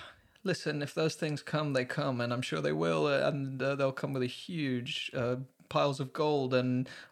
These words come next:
I'll be cool with that. I'll be cooler than a B M X trick about that. But I'm, the thing I'm not cool about is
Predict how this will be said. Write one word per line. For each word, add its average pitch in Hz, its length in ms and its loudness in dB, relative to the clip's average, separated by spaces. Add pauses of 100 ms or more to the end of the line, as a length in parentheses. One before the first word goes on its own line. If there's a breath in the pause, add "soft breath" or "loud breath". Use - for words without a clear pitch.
(100)
I'll 143 180 6
be 160 140 0
cool 262 260 2
with 147 100 6
that. 113 160 8
I'll 135 100 8
be 151 120 0
cooler 185 340 4
than 160 180 0
a 156 120 0
B 160 180 0
M 160 140 0
X 151 280 -4
trick 185 360 0
about 107 320 2
that. 101 320 -4
But 165 340 6 (260 loud breath)
I'm, 139 540 0
the 139 140 0
thing 160 120 2
I'm 131 160 4
not 214 240 2
cool 107 260 -4
about 104 400 -4 (680 soft breath)
is 117 520 -2